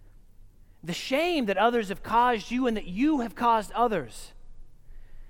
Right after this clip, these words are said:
The sins that I have committed in this life, the sins that if you knew about or if I knew about yours would humiliate us into the point of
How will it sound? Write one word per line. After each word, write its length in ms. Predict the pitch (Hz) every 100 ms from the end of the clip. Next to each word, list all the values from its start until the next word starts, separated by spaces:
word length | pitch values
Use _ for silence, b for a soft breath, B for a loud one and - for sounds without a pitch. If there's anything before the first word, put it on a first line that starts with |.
| - -
The 100 | 190
sins 380 | - 302 311
that 100 | 247
I 300 | 226 240 269
have 180 | 240 240
committed 520 | - 233 254 196 - -
in 160 | 202 190
this 260 | 233 302 277
life, 540 | 269 247 160 - - b b b b b - _ - - - - - - - - - - - - - -
the 60 | 180
sins 320 | - 277 269
that 140 | 240
if 160 | 226 -
you 240 | 180 285
knew 160 | 302 269
about 440 | 220 202 165 139
or 140 | 180 196
if 80 | 226
I 160 | 277
knew 140 | 277 247
about 260 | 233 233
yours 420 | 208 226 240 226
would 120 | 196 180
humiliate 800 | - 214 208 240 240 220 202 214
us 320 | 202 202 -
into 240 | 196 -
the 100 | 170
point 460 | 165 - 220 208 180
of 120 | 156